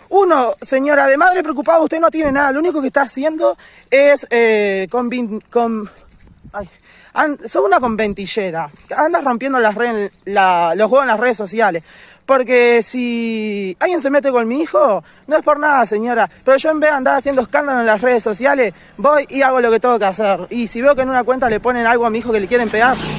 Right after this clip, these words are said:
me comunico yo con la cuenta, la consigo, a la captura completa y la llevo a la policía y lo denuncio. Así de simple. Pero yo, eh, esta, esta ni como madre sirve.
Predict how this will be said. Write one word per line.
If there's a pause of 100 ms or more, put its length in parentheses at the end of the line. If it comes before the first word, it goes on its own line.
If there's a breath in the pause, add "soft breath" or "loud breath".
(120)
me
comunico
yo
con
la
cuenta, (200 loud breath)
la
consigo,
a
la
captura
completa (240 loud breath)
y
la
llevo
a
la
policía
y
lo
denuncio.
Así
de
simple. (1000)
Pero
yo,
eh,
esta,
esta
ni
como
madre
sirve.